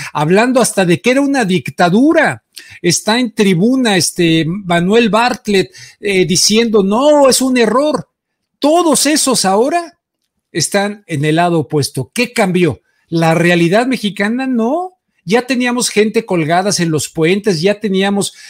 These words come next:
este, gentes destruidas con ácido, ya teníamos el escenario este que el presidente dice, "Cambié de opinión". Cambié de opinión porque entré a la presidencia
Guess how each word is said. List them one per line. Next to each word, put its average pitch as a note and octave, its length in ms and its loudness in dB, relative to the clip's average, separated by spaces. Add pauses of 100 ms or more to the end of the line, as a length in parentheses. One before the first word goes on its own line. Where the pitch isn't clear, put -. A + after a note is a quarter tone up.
(140)
este, E3+ 340 -4
gentes - 580 -4
destruidas F3 720 0
con D3+ 240 -2
ácido, F3+ 520 -2 (180)
ya B3+ 160 0
teníamos C4 720 2
el F#3 100 2
escenario G#3 640 2
este A3 240 0
que - 80 -4
el E3+ 100 0
presidente G3 600 0
dice, G#3 460 -2 (600)
"Cambié D#3+ 480 0
de F3+ 120 2
opinión". C#3 640 -4 (500)
Cambié F#3+ 340 2
de B3 60 2
opinión G#3 480 2
porque G#3 260 0
entré F3+ 280 0
a A#3 40 2
la A#3+ 140 -2
presidencia F#3 880 0